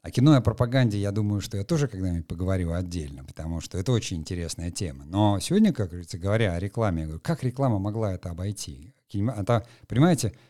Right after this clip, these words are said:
реклама сама, она просто там вкладывается другая идеология. Нужно продвинуть товар или что. А в кино ты идею продвигаешь. Ты как режиссёр, даже вот, э, м, э, уже упоминаемый сегодня Бергман,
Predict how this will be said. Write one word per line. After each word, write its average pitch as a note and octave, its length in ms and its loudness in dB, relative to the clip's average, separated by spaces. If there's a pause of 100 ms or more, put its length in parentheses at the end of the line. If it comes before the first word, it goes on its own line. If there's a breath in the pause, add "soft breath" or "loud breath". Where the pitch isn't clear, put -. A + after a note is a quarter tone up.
(120)
реклама D3+ 500 4
сама, B2+ 580 2
она A#2+ 240 4
просто - 360 -4
там C3 180 2
вкладывается D#3 600 2
другая A2+ 400 2
идеология. G#2+ 380 0
Нужно G#2 220 0
продвинуть A#2+ 460 2
товар C#3+ 340 0
или G#2 220 -2
что. - 140 -14
А G2+ 100 0
в - 60 -4
кино D#3+ 240 8
ты C#3 180 6
идею A2+ 260 4
продвигаешь. F2 480 -2
Ты A#2 100 -4
как A#2 180 -4
режиссёр, B2 440 -2
даже A#2+ 280 2
вот, A2 180 -4 (320 soft breath)
э, G#2 380 2 (460 soft breath)
м, G2 320 0
э, F2 520 0 (580)
уже A2 200 2
упоминаемый A#2+ 680 6
сегодня G#2+ 300 2
Бергман, D#2+ 580 2